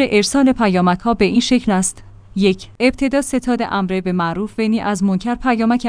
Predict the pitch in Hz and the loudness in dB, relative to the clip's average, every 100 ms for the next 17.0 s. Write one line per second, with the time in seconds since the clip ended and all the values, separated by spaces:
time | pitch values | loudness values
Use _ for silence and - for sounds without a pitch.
0 | 202 190 180 214 190 185 196 190 - 214 | -2 -4 -2 -4 -2 -4 -4 -4 -2 -2
1 | 180 - 196 185 - 254 208 185 185 202 | -2 -4 -4 -4 -4 -4 -2 0 -2 -2
2 | - 220 214 226 202 180 233 214 - 208 | -2 -2 0 0 0 -2 -4 -6 -4 -4
3 | 214 202 208 269 247 220 220 190 185 202 | -2 0 0 0 0 -2 -2 -4 -4 -4
4 | 196 196 196 - 175 165 - 156 - - | -2 -4 -4 -4 -6 -8 -10 -12 -10 -16
5 | _ - - 196 131 - 190 214 220 262 | _ -8 -2 -2 -2 -8 -2 0 0 0
6 | 240 247 254 254 214 196 254 285 262 240 | 2 2 2 -2 -2 0 2 2 2 0
7 | 170 175 202 220 247 247 202 - 165 151 | 0 -4 -4 -2 -2 -4 -4 -4 -4 -6
8 | 170 - - 220 220 196 240 262 277 214 | -10 -6 0 2 2 0 0 0 0 -4
9 | 180 202 214 196 214 233 233 220 208 202 | -2 -4 -2 -2 -2 0 2 2 2 0
10 | 220 214 247 240 262 - 175 247 240 - | -2 -4 -2 0 0 -2 -4 0 0 0
11 | 196 - 190 208 180 - 185 - 226 165 | -6 -4 -4 -2 -4 -4 -6 -2 -2 -2
12 | 165 208 202 226 214 180 226 226 - 185 | -6 -2 -2 -2 -4 -4 -4 -6 -4 -4
13 | 190 208 202 202 - 220 - 240 269 262 | -4 -2 -2 -2 -2 -2 0 0 0 0
14 | 247 214 240 262 233 190 190 202 208 233 | -2 -2 0 0 0 0 0 -2 0 -2
15 | 220 208 196 180 180 208 196 170 180 185 | -2 -2 -2 -2 -2 -4 -4 -4 -2 0
16 | 254 - 185 160 147 151 160 139 139 | -2 0 -4 -2 -6 -6 -8 -10 -14